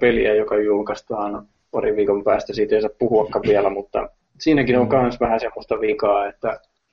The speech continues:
Speaker 1: että se tarina niin kun, se settingi on olemassa, joo, ja sitten sillä keskustellaan ihmisten kanssa, joka kertoo jotain, mutta sitten kumminkin se semmonen kokonaisen,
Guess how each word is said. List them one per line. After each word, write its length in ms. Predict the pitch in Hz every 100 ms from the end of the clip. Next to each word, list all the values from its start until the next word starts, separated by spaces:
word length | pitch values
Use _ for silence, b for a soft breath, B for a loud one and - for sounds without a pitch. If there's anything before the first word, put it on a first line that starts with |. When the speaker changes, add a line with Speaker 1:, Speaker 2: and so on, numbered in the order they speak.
| _
Speaker 1:
että 140 | 156 -
se 80 | 131
tarina 400 | 143 156 143 123
niin 240 | 120 117
kun, 360 | 120 117 113 - _ _ _ _
se 160 | - 131
settingi 680 | 131 185 185 - 131 120 117
on 120 | 113
olemassa, 540 | 143 143 123 117 -
joo, 580 | 113 117 117 120 120 117 -
ja 100 | 123
sitten 220 | 135 131
sillä 180 | 123 123
keskustellaan 640 | 156 160 143 - 123 120
ihmisten 340 | 117 113 120
kanssa, 280 | 120 120 123
joka 140 | 120 117
kertoo 460 | 123 117 - 101
jotain, 640 | 107 151 147 123 117 110 110 - _ b b b b b -
mutta 180 | 131
sitten 200 | 131 131
kumminkin 400 | - 190 170 139
se 80 | 131
semmonen 360 | 131 139 135 131
kokonaisen, 800 | 190 196 165 131 120 120 117